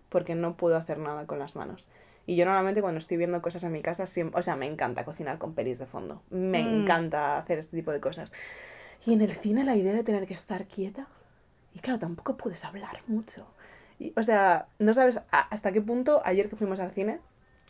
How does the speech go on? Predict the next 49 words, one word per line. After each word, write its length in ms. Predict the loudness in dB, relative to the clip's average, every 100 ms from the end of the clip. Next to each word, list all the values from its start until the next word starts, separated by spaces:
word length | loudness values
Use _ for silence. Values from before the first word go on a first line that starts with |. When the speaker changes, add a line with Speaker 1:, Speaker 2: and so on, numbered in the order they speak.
| -2
Speaker 1:
porque 180 | 0 2
además 220 | 2 0
había 200 | 0 0
ido 100 | 4
al 80 | 2
cine 180 | 2 -2
también 240 | -2 -2 -2
recientemente 520 | -4 -2 -2 -2 -2
y 40 |
ya 120 | -4
sabía 280 | -4 0 0
que 80 | 0
se 80 | -6
me 60 |
hacía 200 | -4 0
bola, 260 | 2 2 0 -6 -20 -20
estuve 180 | 0 2
a 40 | 2
punto 200 | 0 2
de 40 |
llevarme 240 | 4 4 0
las 140 | -2
agujas 400 | -4 -4 -8 -4
de 80 | -4
calcetar. 580 | -4 -8 -12 -10 -10 -10
<laughs> 40 | -16 _ _ _ _ _ _ -10 -8 -4
Pero 100 | -4
es 80 |
que 80 | -2
hacía 160 | 2 2
muchísimo 400 | 2 0 0 2
calor 240 | 4 4
y 60 | 2
dije, 240 | -4 -6
"No 80 | -8
soporto 360 | -8 -10 -6 -6
esto". 220 | -6 -4
Speaker 2:
Ya. 400 | 0 0 0 -2 -12 -10
Speaker 1:
Pero 640 | 0 6 8 8 8 4 2
sí. 160 | 2
Speaker 2:
Menos 180 | 2 4
mal 140 | 2
que 60 | 2
Los 100 | 0
Minions 240 | 2 0
era 80 | 0
una 160 | -2 -2
peli 160 | -2
increíble. 520 | -2 -4 -4 -2 -4